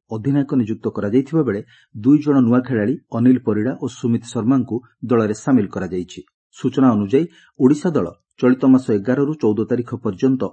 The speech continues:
ଅଗରତାଲାରେ ତ୍ରିପୁରା ବିପକ୍ଷରେ ପ୍ରଥମ ମ୍ୟାଚ୍ ଖେଳିବ। ସେହିଭଳି ଅଠର ରୁ ଏକୋଇଶ ତାରିଖ ପର୍ଯ୍ୟନ୍ତ କଟକ ବାରବାଟୀ ଷ୍ଟାଡିୟମରେ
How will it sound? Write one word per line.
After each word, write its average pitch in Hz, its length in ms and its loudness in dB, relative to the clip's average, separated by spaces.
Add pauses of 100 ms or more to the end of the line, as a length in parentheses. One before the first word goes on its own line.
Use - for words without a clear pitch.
ଅଗରତାଲାରେ 117 600 -4 (360)
ତ୍ରିପୁରା 131 340 2
ବିପକ୍ଷରେ 113 500 -4
ପ୍ରଥମ 131 460 -4
ମ୍ୟାଚ୍ 107 280 -2
ଖେଳିବ। 92 240 -8 (360)
ସେହିଭଳି 117 420 0 (340)
ଅଠର 120 360 -6
ରୁ 123 160 0
ଏକୋଇଶ 139 280 -4
ତାରିଖ 131 280 -2
ପର୍ଯ୍ୟନ୍ତ 107 420 -6 (180)
କଟକ 107 360 -6
ବାରବାଟୀ 104 380 -4
ଷ୍ଟାଡିୟମରେ 123 540 -2